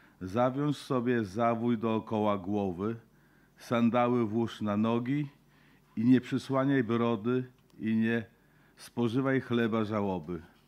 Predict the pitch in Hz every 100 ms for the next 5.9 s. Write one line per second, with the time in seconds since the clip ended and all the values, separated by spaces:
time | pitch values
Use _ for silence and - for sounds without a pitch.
0 | _ _ _ _ _ _ _ _ _ _
1 | _ _ _ _ _ _ - 120 123 135
2 | 139 127 120 120 123 117 117 110 107 107
3 | 107 110 113 117 127 127 - _ - 101
4 | 104 107 - 120 117 123 131 - - 113
5 | 113 110 117 113 117 104 101 98 90